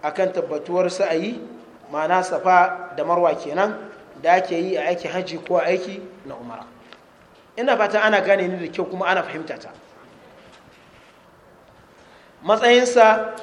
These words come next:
da kuma inda ake yin sa. Menene matsayin sa'ayi a aikin hajji? Tun da yanzu mun san menene sa'ayi din. Sa'ayi din shine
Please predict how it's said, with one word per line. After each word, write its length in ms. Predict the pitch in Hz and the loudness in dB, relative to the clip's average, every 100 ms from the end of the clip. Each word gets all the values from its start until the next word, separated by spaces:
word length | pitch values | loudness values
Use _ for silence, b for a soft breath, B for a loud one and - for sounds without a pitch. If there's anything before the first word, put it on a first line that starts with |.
| - | -6
da 100 | 170 | -4
kuma 180 | 170 208 | -2 -4
inda 180 | 214 170 | -2 -2
ake 200 | 185 - | -2 -2
yin 160 | 160 151 | -4 -6
sa. 140 | - - - - - - | -10 -12 -20 -20 -20 -10
Menene 340 | 160 208 262 254 | -4 0 2 2
matsayin 380 | 208 214 214 208 | 0 2 0 0
sa'ayi 380 | - 220 202 | 0 2 4
a 40 | 202 | 4
aikin 300 | 175 185 - | 2 -2 -4
hajji? 280 | 175 170 - | -4 -4 -10
Tun 180 | 233 233 | -8 -2
da 60 | |
yanzu 200 | 190 190 | -2 -2
mun 120 | 202 | -4
san 200 | 202 226 | -2 0
menene 360 | 214 185 185 180 | 0 -2 -4 -4
sa'ayi 340 | - 139 139 135 | -6 -8 -10 -14
din. 120 | 123 - - - _ - _ _ _ _ - - - _ _ _ _ _ | -18 -20 -20 -20 _ -20 _ _ _ _ -20 -20 -20 _ _ _ _ _
Sa'ayi 360 | - 196 175 180 | -10 0 2 2
din 120 | 196 | -2
shine 360 | 180 190 196 | -6 -6 -6